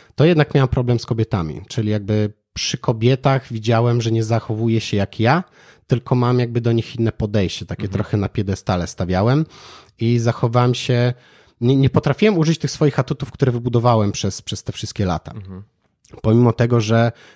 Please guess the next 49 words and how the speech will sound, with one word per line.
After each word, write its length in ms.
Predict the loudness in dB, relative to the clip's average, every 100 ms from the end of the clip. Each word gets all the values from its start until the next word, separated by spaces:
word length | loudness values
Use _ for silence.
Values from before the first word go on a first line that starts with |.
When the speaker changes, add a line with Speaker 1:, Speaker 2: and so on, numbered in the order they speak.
| -12
Speaker 1:
wśród 300 | -6 -4 0
ludzi 260 | 0 0
wydawało 400 | 0 0 2 2
mi 80 | 0
się, 120 | -4
że 80 | -4
byłem 140 | -4
stosunkowo 500 | -4 -6 -8 -6 -2
atrakcyjnym 600 | -4 -4 -8 -4 -2 -2 -6
facetem. 560 | -12 -10 -8 -6 -4 -4 -8 -20 -20 _
No 100 | 0
a 40 | 2
wiesz, 200 | 4 2
jak 120 | 0
to 100 | 0
jest, 200 | 0 0
jak 120 | -2
masz 200 | 0 0
dziewiętnaście 580 | 0 0 2 0 0 0
lat 360 | 0 0 -2
i 40 | -4
nagle 220 | -2 -4
wszyscy 400 | -4 -4 -2 -2
wchodzą 640 | -4 -16 -20 -2 0 2
na 160 | 2 2
jakieś 500 | 0 0 -2 -2 -6
seksualne 580 | -6 -4 0 2 2 2
tematy, 500 | 2 2 2 0 -4
kto 300 | -2 0 0
zrobił 400 | 0 0 0 0
co 200 | 0 -2
z 100 | -2
kim, 280 | -2 0 0
a 100 | -2
ty 120 | -8
stoisz 320 | -4 0 0
z 80 | 0
boku 400 | 0 0 0 -4
i 60 | -2
myślisz, 380 | -4 -2 -2 -4 -10 -8 -8 -6 -6 -8 -8
oby 320 | -6 -4 -4
nikt 220 | -4 -2
mnie 120 | 0 0
o 40 |
to 140 | 0
nie 120 | -2 -2
spytał. 640 | -4 -10 -8 -6 -6 -2
Speaker 2:
Mhm. 520 | -2 0 0 2
Speaker 1:
<laughs> 0 | 0